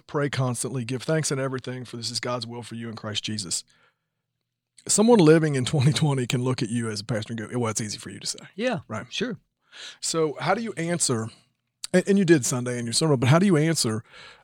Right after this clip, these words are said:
Speaker 1: uh, those people who are looking at twenty twenty, and, and, you know, it seems like just when we say, "Well, this can't get any worse," they say, "Well, watch this.
Speaker 2: Yeah.
Speaker 1: We're gonna get a little bit worse. It's gonna get a little bit worse." So talk to us,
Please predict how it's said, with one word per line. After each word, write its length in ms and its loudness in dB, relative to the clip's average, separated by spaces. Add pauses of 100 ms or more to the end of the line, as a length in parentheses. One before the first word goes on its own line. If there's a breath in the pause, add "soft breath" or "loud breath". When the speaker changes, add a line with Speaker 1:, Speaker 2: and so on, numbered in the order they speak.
Speaker 1:
uh, 220 0
those 180 0
people 280 0
who 100 2
are 80 2
looking 240 2
at 80 -4
twenty 240 -2
twenty, 320 2
and, 100 -4
and, 140 0
you 40 0
know, 80 0
it 80 -4
seems 220 0
like 140 -2
just 180 0
when 100 0
we 120 -2
say, 140 0
"Well, 100 -2
this 160 2
can't 180 -4
get 140 -2
any 160 -6
worse," 300 -6
they 100 -6
say, 160 -4
"Well, 160 -8
watch 260 -2
this. 320 -6 (120)
Speaker 2:
Yeah. 200 -10
Speaker 1:
We're 140 -8
gonna 100 -6
get 120 -8
a 60 -10
little 100 -8
bit 140 -10
worse. 280 -8
It's 80 -4
gonna 160 0
get 100 -6
a 60 -6
little 120 -8
bit 40 -6
worse." 160 -2
So 100 0
talk 280 4
to 120 2
us, 140 0